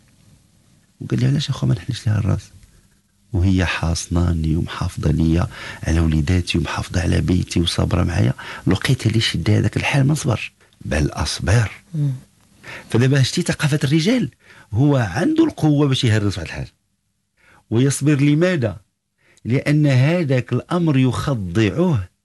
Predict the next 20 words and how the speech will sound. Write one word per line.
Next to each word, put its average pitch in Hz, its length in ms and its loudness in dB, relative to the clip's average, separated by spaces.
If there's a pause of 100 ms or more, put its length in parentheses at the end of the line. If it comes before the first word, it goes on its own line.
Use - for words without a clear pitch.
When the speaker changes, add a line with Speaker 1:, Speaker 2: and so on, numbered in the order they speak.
(400)
Speaker 1:
وكيربي 131 720 0
فيه 147 360 2
الصبر، 95 500 -2 (100)
نصبر. 95 500 -4 (1200)
اما 175 260 2
البنيات 123 540 2
ديالو، 82 340 -2 (1120)
ماشي 147 380 0
عيب 76 280 -4 (720)
انه 170 420 0 (140)
نهز 170 320 0
بنتي 85 380 -2 (260)
من 101 120 0
هاد 78 160 0
المراه 71 220 -2 (340)
ونهز 190 240 2
السياره 85 420 -2
ديالي - 320 -2 (500)
ونمشي - 320 2
للسينما 80 500 -2